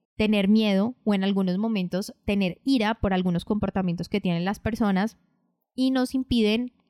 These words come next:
conectar en las conversaciones. Por último, es importante reconocer que la interpretación y el significado de las palabras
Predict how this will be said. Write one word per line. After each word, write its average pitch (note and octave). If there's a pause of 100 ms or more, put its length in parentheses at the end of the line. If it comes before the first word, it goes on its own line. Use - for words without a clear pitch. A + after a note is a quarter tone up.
conectar G3+
en F3
las G3
conversaciones. - (520)
Por B3
último, C4+
es D#4
importante C4+
reconocer G#3+
que G3+
la G3
interpretación A3+
y A3+
el F3
significado F#3+
de C4
las C#4+
palabras F#3+